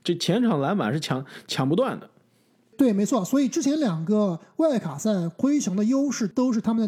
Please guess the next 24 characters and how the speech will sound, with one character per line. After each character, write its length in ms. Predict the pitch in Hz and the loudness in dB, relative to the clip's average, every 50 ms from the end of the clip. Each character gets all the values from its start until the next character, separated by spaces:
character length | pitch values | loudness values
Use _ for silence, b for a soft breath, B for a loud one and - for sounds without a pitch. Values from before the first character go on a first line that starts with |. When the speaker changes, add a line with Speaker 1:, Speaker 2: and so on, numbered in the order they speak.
| 226 | 0
Speaker 2:
内 160 | 277 254 214 | 0 0 0
线 320 | 190 - - 220 190 165 156 | -2 -2 -2 -2 -2 -2 -2
黑 140 | - 220 220 | -2 -2 -2
白 180 | 190 180 196 196 | 0 0 -2 -2
熊， 240 | - 180 160 185 180 | -2 -4 -6 -6 -4
但 160 | 269 254 247 | -4 -2 -2
是 180 | 208 240 220 190 - _ - | -2 -2 -4 -4 -6 _ -8
面 280 | 277 330 311 262 220 | -6 -4 -2 -2 -2
对 180 | 214 285 269 214 | -2 -2 -4 -4
爵 280 | - - - 170 196 233 | -4 -2 -2 0 0 0
士 180 | - - 330 | 0 -2 -2
的 140 | 254 226 175 | 0 0 -2
戈 180 | 160 - 311 330 | -2 -2 -2 0
贝 120 | 339 359 | 2 2
尔， 140 | 294 170 123 - - _ _ _ _ _ _ _ _ _ | 0 0 -4 -10 -20 _ _ _ _ _ _ _ _ _
这 120 | - 254 | -6 -2
个 80 | 220 196 | 0 2
优 120 | 214 262 | 2 2
势 180 | 247 - 254 214 | 0 0 -4 -2
很 140 | - 190 | 0 2
有 100 | 190 208 | 2 2
可 140 | 220 - 180 | 0 0 -4
能 120 | 143 139 139 | -8 -8 -12
啊 120 | 147 147 | -12 -14